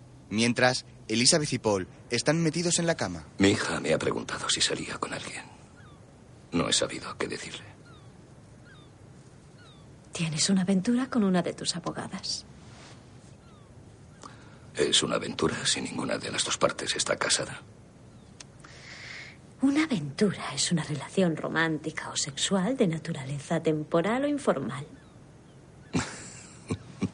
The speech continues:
Speaker 2: Gracias, letrada. Ah, he leído tu escrito sobre el caso Nelligan. Es excelente.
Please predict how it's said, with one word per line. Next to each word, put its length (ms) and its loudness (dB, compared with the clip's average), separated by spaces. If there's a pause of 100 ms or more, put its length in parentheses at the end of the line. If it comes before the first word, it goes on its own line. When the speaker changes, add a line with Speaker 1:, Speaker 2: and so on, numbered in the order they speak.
(2000)
Speaker 2:
Gracias, 520 2
letrada. 460 -4 (4000)
Ah, 640 0
he 180 4
leído 300 4
tu 120 0
escrito 360 2
sobre 280 -2
el 100 -8
caso 280 2
Nelligan. 760 -4 (840)
Es 280 0
excelente. 680 -2